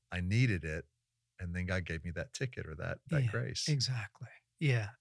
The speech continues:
Speaker 2: Yeah. Folks, this is really important right now. The practice of benevolent detachment, the practice of, "Jesus, I just give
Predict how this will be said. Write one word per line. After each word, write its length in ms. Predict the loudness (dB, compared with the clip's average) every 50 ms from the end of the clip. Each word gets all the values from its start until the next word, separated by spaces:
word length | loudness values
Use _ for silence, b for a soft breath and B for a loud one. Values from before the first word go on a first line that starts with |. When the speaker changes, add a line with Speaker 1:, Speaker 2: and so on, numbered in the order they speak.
| _ _ 0
Speaker 2:
Yeah. 220 | 4 4 4 4 2
Folks, 460 | -2 0 4 6 6 6 6 2 2
this 280 | 4 6 6 6 4 2
is 160 | 2 2 2
really 440 | 2 4 4 6 6 6 6 4 4
important 600 | 4 2 2 0 0 0 0 2 2 2 0 2 4
right 240 | 4 4 4 2 4 4
now. 380 | 4 6 6 4 0 -4 -8 -14 _ _ _ _ _ _ _ _ _ _ _ _ _ _ _ -4
The 60 | -2
practice 920 | -2 2 6 8 8 8 8 6 4 4 4 6 6 6 4 4 2 0 -2 0 4
of 340 | 8 8 10 10 8 6 6 6
benevolent 520 | 8 10 10 10 8 8 8 6 6 6
detachment, 760 | 4 2 2 4 4 4 6 4 4 2 0 0 0 0 -2 -4 _ _ -12
the 80 | -12
practice 580 | -4 2 4 6 6 6 4 2 0 0 2 2
of, 340 | 4 4 4 4 4 2 -2 -6 _
"Jesus, 580 | -2 0 2 2 2 2 4 4 4 4 4 2 0 0
I 80 | 0 0
just 300 | 2 2 2 2 2 2
give 280 | 2 4 4 2 0